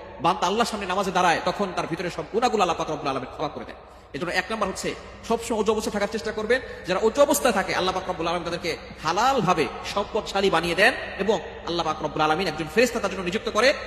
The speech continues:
সেই ফেরেশতা সব, সর্বদা তার জন্য দোয়া করতে থাকে। নাম্বার টু, দ্বিতীয় নাম্বার হচ্ছে যারা এক নামাজের পরে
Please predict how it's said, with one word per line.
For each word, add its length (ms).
সেই 140
ফেরেশতা 320
সব, 180
সর্বদা 280
তার 140
জন্য 120
দোয়া 140
করতে 200
থাকে। 200
নাম্বার 280
টু, 100
দ্বিতীয় 200
নাম্বার 200
হচ্ছে 340
যারা 240
এক 200
নামাজের 500
পরে 280